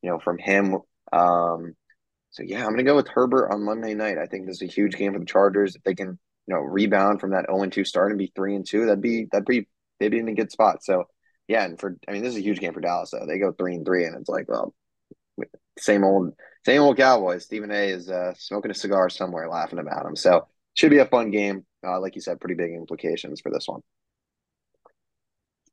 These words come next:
Yeah, well, that does it for the week. I guess we're week six now, week six slate. Um, pretty fun. Uh, I mean, like we've kind of been talking about the sports world, just a,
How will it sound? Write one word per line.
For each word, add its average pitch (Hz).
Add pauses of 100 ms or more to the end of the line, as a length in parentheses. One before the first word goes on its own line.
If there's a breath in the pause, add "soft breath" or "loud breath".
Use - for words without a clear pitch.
(1000 loud breath)
Yeah, 156 (140)
well, 101
that 123
does 127
it 131
for 120
the 113
week. 117 (120)
I -
guess 127
we're 110
week 104
six -
now, 95
week 104
six -
slate. 127 (360)
Um, 92 (1080)
pretty 170
fun. 165 (120)
Uh, 95
I 95
mean, 98
like 113
we've 101
kind 117
of 120
been 95
talking 104
about 98
the 90
sports -
world, 101
just -
a, 98